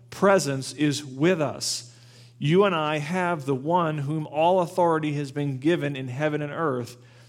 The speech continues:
He dwells in us. The one whom every knee will bow to, he dwells in us. The one who has conquered sin and death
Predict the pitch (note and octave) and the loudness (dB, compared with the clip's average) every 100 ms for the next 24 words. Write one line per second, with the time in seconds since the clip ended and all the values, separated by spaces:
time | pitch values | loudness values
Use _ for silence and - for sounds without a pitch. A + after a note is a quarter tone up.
0 | - - - D#3+ D#3+ D3 C#3 C#3 D3+ D3+ | -20 -6 0 2 2 -2 -4 2 4 4
1 | C#3+ C#3 - - E3+ F3 D#3+ B2+ A2 - | 0 -4 -16 -2 2 2 0 -4 -6 -8
2 | - - - - B2+ D#3 F3 E3+ C#3+ F3+ | -12 -16 -6 0 2 2 2 0 -2 0
3 | E3 C#3+ E3 D#3 D#3+ D#3 E3 F#3 E3+ E3+ | -2 -2 -4 -2 -4 -2 -2 -2 -2 -2
4 | D#3+ D#3 D#3+ D#3 C#3+ A#2 - F#3+ E3 C3+ | -2 0 -2 -4 -4 -6 -4 -4 -2 -2
5 | C#3+ D3+ C#3 - - - - - F#3 G3+ | 0 0 -2 -6 -18 -20 -16 2 4 4
6 | F#3+ C#3 A2 B2 - - - - - C3+ | 2 -2 -4 -6 -8 -12 -20 -20 -4 -2
7 | C3 E3 D#3+ D3 D#3 B2+ - D#3 D3+ C#3+ | 2 2 2 0 -2 -2 -2 -2 0 -4
8 | B2+ - D#3 C#3+ C3 B2 D3 D3 C3 | -4 -2 -2 -2 -6 -2 2 2 0